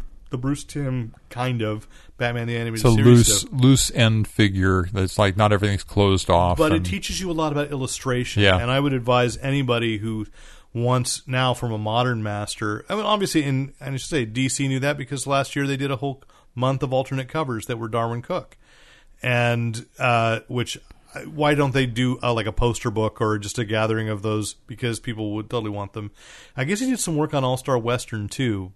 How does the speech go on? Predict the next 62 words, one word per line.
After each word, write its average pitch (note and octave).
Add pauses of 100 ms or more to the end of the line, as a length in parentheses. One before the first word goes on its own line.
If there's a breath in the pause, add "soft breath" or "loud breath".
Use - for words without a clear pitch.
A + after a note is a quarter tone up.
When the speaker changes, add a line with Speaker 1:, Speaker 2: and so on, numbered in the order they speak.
(100)
Speaker 1:
but, G#2+ (100)
uh, G#2+
Speaker 2:
Mm. -
Speaker 1:
so -
he G#2+
did A#2
a A2
couple A2
of A2
issues G#2+
of G#2
those. G#2 (320 loud breath)
Speaker 2:
Oh A2+
yeah, G#2+
I G2+
re-, G#2 (160)
vaguely G2+
remember F#2+
that. G2 (120)
Speaker 1:
And, B2+
you C#3+
know, B2+
I B2+
would B2
say B2
that B2 (360)
the A2+
thing C3+
is, A#2+
out A#2+
of, A2
uh, A2+
before C#3+
Watchmen, A2+
he A#2+
was A2+
part A2
of G#2
the G#2
Brain G#2+
Trust G#2+ (120)
doing G#2+
that. A#2 (460 soft breath)
And A2+
I A#2+
don't B2+
use A2+
that G#2+
term A2
derisively. G#2
I G2
mean, G#2+
it G#2
really G#2+
was. G#2
He A2
was, G2
like, G2
one A2
of G2+
the G#2
masterminds. G#2